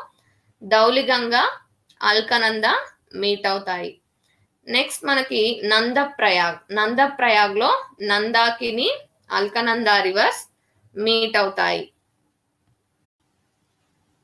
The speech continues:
Next question, minimum age for becoming సర్పంచ్ is. సర్పంచ్ అవడానికి మినిమం ఏజ్ ఏంటి? ఇక్కడ మనకి ఇచ్చిన ఆప్షన్స్ ఏంటంటే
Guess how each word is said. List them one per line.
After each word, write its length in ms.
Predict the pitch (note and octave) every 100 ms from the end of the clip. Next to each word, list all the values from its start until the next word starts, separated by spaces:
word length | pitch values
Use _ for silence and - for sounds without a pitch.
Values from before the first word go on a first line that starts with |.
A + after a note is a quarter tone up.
| G#3
Next 300 | A3 A3+ - D4+
question, 380 | B3 - C#4 D#4+ A#3+
minimum 400 | A#3 B3 C#4 D#4+ - G#3+
age 200 | A3+ B3+ -
for 160 | C4 B3 G#3
becoming 440 | G#3+ A#3+ A#3+ B3+ D4 -
సర్పంచ్ 540 | G#3+ G3+ - A3+ B3 G3+
is. 80 | F3+ G#3+
సర్పంచ్ 480 | G3+ - C4 D4+ C4
అవడానికి 520 | G#3 G#3 G3+ G3 D4 F#4 A#3+
మినిమం 380 | A3 G#3+ A#3+ F#4 - _ G#3 G#3
ఏజ్ 180 | G#3 G#3+
ఏంటి? 280 | F3+ E3+ - -
ఇక్కడ 160 | - A3
మనకి 180 | A3+ A#3 A#3
ఇచ్చిన 160 | A3+ G#3+
ఆప్షన్స్ 360 | G#3+ B3+ A#3+ C4+
ఏంటంటే 380 | G3 G3 F#4+ B3